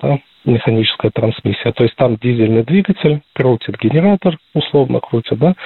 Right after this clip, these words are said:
генератор вырабатывает ток, и этот ток уже подаётся на моторы, которые крутят колёса.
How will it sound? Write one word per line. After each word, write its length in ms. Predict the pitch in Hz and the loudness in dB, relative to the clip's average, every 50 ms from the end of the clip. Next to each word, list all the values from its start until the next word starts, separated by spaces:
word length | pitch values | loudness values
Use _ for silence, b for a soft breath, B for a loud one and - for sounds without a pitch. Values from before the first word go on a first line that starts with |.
| B B B B B - | B B B B B 0
генератор 480 | 117 117 123 127 123 117 110 - 107 104 | 0 2 4 4 2 2 0 -2 -6 -4
вырабатывает 640 | 110 110 104 110 104 113 107 101 - - 113 117 117 - | -2 -2 0 0 2 2 0 0 0 0 0 0 0 2
ток, 260 | - 165 185 - - B B B B B B B B B B B | 2 0 0 0 -2 B B B B B B B B B B B
и 60 | - 175 | 0 0
этот 220 | 196 - 143 - | 2 2 0 0
ток 200 | - 170 170 - | 0 -2 0 0
уже 140 | 147 127 131 | 0 0 0
подаётся 460 | - - 123 123 127 139 139 - - | 0 0 0 2 2 2 2 0 -2
на 60 | 113 113 | 0 0
моторы, 360 | 113 117 - - 151 131 123 | 0 0 2 0 0 0 0
которые 320 | - - - - 127 120 | -2 -4 -2 0 -2 -2
крутят 360 | - - 123 123 - 131 - | 0 0 -2 0 0 -2 -4
колёса. 500 | - - 131 123 107 95 - - - 113 | 0 0 2 2 2 0 -2 -6 -10 -12